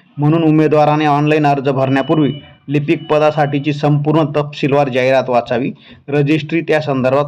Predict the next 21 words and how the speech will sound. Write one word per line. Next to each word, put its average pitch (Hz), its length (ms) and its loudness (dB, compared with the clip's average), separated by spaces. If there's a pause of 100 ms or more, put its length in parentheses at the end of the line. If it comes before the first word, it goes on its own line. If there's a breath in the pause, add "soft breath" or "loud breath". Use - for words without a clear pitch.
कोणतीही 139 420 -2
चौकशी, 123 440 -4
तक्रार 127 440 -2
विचारात 113 460 -4
घेणार 110 340 -2 (280 loud breath)
नाही. 127 220 -12 (400)
तर 143 80 -12
यासाठी 156 400 -2
त्यांनी 156 400 -2
लिपिक 151 280 -4
पदासाठी 147 520 0
जी 135 80 -6
जाहिरात 143 280 2
दिली 147 220 0
होती 151 120 0
मित्रांनो, 147 360 0
त्याच्यातले 123 440 -2
महत्त्वाचे 127 460 -2
मुद्दे 120 260 -2
तुम्हाला 120 320 -4
वाचणं 120 420 -2